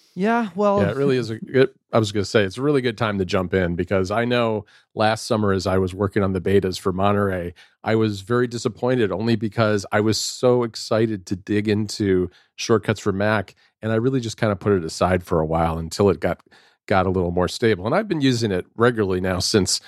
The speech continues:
Speaker 2: Monterey was released, but it really has been, as you said, Rose, been the last month or two when it's really started to come into its own and be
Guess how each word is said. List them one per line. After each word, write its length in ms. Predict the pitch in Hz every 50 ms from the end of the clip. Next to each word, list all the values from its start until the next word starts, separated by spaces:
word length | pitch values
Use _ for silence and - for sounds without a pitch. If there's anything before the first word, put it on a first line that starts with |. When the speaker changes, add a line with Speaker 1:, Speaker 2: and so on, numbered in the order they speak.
| - _ _
Speaker 2:
Monterey 460 | 95 101 104 110 107 101 104 104 101
was 220 | 92 92 90 82
released, 480 | 90 95 95 104 127 131 110 - - - _
but 120 | 107 101
it 120 | 104 -
really 280 | - 135 139 135 120 101
has 260 | 98 101 104 107 101
been, 160 | 95 - 87
as 160 | 85 85 82 92
you 80 | 101
said, 240 | 92 - - 90 80
Rose, 320 | 82 85 87 90 85 - - - - - - _ _ -
been 180 | 117 107 107
the 100 | 101 98
last 580 | 95 95 101 104 104 104 98 92 - - - - _ _ _ _ _ _
month 300 | 95 95 107 104 98 -
or 80 | 104
two 260 | 92 - - 104 95 90
when 140 | 90 90
it's 220 | 90 85 - - -
really 200 | 104 95 95 92
started 280 | - - 101 92 85
to 80 | 80 85
come 180 | - 104 98 95
into 240 | 92 90 - 92
its 140 | 82 80 -
own 260 | - 95 92 90 90
and 160 | 90 90 85 82
be 300 | 95 90 90 85 87